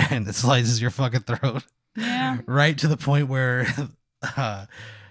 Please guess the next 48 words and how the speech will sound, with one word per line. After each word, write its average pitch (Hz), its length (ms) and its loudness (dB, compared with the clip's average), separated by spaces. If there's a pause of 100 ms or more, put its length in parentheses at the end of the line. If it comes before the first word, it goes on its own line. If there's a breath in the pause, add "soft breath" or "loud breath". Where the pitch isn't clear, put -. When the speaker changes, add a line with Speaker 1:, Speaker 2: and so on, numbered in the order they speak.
(460 loud breath)
Speaker 1:
the 117 120 -10
sushi 117 360 -4
was, 151 440 -4
so 117 200 -4
it 113 100 -4
never 117 240 0
made 110 200 -2
it 104 120 -4
in 101 260 -6
your 95 160 -10
stomach. - 600 -10
<laughs> - 360 -10
Speaker 2:
But 269 100 4
you 277 100 6
know 269 160 6
what? 262 300 2
It 190 100 -4
made 180 240 -2
Speaker 1:
<laughs> - 0 -
Speaker 2:
it 123 120 -2
past 180 440 -4
my 202 120 -2
taste - 300 -8
buds, 135 180 0
Speaker 1:
Yeah. 143 80 0
Speaker 2:
and 151 80 2
that's 143 160 -4
all 147 140 -2
that 156 100 -4
matters. 147 500 -10
Speaker 1:
Yeah, - 220 4
and 156 80 8
he 127 60 4
goes, 117 180 0
uh, 101 160 2 (960 loud breath)
"ten 104 200 0
K 101 220 0
a 101 60 2
month." 92 460 -2
<laughs> - 1000 -20
And 135 400 2
then 143 100 0
you 123 100 0
turn 120 200 0
around 113 340 2
and 101 80 -4
you 107 120 -10
see, 104 380 -4